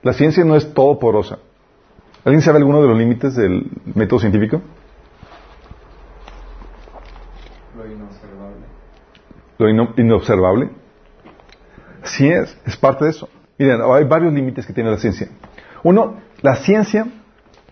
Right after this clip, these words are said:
Speaker 1: está limitada al método científico. Y cuando hablamos del método científico, te dice que la ciencia está limitada al mundo material, lo que lo decía, lo observable, ¿sí? A los hechos observables.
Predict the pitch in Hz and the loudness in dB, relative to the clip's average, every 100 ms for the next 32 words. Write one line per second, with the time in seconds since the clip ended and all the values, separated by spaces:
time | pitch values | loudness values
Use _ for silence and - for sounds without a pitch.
0 | _ - 135 170 165 - 151 147 143 147 | _ -6 0 2 2 2 2 2 -2 -4
1 | 117 110 110 - - - - _ _ _ | -6 -6 -6 -8 -14 -20 -20 _ _ _
2 | _ _ _ _ _ - - - - - | _ _ _ _ _ -20 -20 -20 -20 -2
3 | 143 135 151 160 196 233 220 165 165 196 | 2 4 4 4 4 4 4 2 0 0
4 | 160 123 156 151 170 170 - - - - | 0 0 2 2 -2 -4 -8 -20 -20 -20
5 | - - - - - 147 175 - 147 - | -20 -20 -20 -16 0 2 2 2 2 0
6 | 127 - 156 180 180 185 - 160 156 156 | -4 -2 0 0 0 0 2 2 4 2
7 | 135 98 135 139 135 139 147 139 127 - | 2 2 4 4 2 2 2 0 -2 -2
8 | 110 87 - - 104 95 110 107 98 - | -2 -2 -4 -2 0 0 2 2 0 -2
9 | 104 101 101 - - _ - 110 101 101 | 0 2 0 -6 -20 _ -6 -2 0 -2
10 | - - - 123 117 - 156 165 135 143 | -10 -12 0 0 2 2 2 2 0 -2
11 | - 131 123 107 - - | 0 0 0 -2 -8 -20